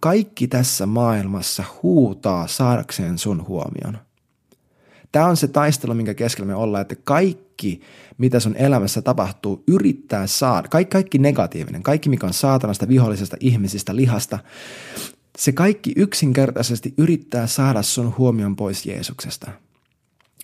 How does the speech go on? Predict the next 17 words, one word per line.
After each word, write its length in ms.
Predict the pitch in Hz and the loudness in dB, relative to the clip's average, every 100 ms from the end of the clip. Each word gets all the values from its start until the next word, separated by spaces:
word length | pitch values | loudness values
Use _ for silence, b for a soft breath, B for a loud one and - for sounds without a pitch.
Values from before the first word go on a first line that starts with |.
| _ | _
Ne, 160 | 117 131 131 | 0 0 0
se 220 | - 135 | -2 2
yrittää 500 | 160 185 196 - 131 | 4 2 0 0 2
saada 340 | 123 139 127 113 | 4 2 2 0
sut 340 | - 123 - | -4 -6 -8
tekemään 560 | - 165 170 147 104 90 | -4 -2 0 0 0 -4
asioita, 640 | 110 117 127 80 78 - 131 131 B B B B B | -4 -4 -4 -8 -8 -8 -8 -8 B B B B B
jotta 560 | 101 107 160 190 - 113 | -4 2 2 2 -4 -4
sä 160 | 123 - - | -2 -2 4
osoittaisit 1040 | 160 160 110 98 - 107 104 90 90 - | 4 4 2 0 0 0 0 -2 -8 -2
Jumalalle 440 | 120 107 87 85 - | 0 0 -4 -8 0
olevas 460 | 131 131 95 90 - | 4 4 2 -2 -2
jotain, 340 | 117 120 82 | -2 -2 -4
mitä 200 | 87 - - - | -6 -8 -10 -6
hän 380 | - 185 160 110 | 0 2 4 2
jo 140 | 101 107 | -2 -4
sanoi, 720 | - 139 151 101 80 73 | -2 0 0 0 -4 -8